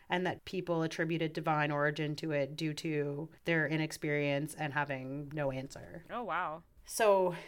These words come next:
Speaker 1: it's interesting that even back before Jesus' time, there were still people that would view something like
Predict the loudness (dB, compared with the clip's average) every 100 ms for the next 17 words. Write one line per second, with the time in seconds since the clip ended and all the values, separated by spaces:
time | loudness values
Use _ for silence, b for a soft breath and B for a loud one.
0 | B -6 -2 0 0 4 2 4 2 2
1 | 2 -2 -4 -4 2 4 4 0 2 6
2 | 6 4 -6 -2 0 0 0 -2 -2 -6
3 | -4 -2 -2 -2 -4 -2 -4 -4 -4 -4
4 | -4 -2 0 -2 -4 0 2 2 2 0
5 | 2 -2 -2 0 0 -2 -6 -8 -6 0
6 | 2 0 -2 -12